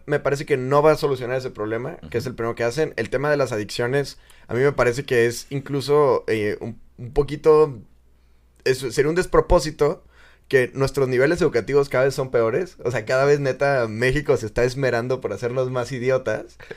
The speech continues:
Speaker 1: pero al mismo tiempo le vas a soltar la
Speaker 2: El idiotizador, ¿no?
Speaker 1: Sí,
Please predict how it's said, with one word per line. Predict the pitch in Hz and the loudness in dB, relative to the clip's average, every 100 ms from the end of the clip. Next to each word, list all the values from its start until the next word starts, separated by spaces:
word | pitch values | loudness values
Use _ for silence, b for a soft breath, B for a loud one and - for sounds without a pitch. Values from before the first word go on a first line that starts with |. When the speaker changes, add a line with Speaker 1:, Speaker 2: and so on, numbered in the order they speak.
| B - | B 2
Speaker 1:
pero | 151 | 4
al | 156 | 4
mismo | 180 175 | 4 6
tiempo | 185 175 185 | 6 6 4
le | 175 139 | 4 4
vas | 135 139 | 4 2
a | 165 160 135 107 123 139 107 | 4 2 0 -8 -16 -16 -2
soltar | 147 131 143 143 | 0 0 -2 -2
la | 156 156 143 139 | -2 0 2 2
Speaker 2:
El | 117 | 2
idiotizador, | 110 107 110 90 123 143 143 | 2 0 2 6 8 6 6
¿no? | - | 10
Speaker 1:
Sí, | 226 | 10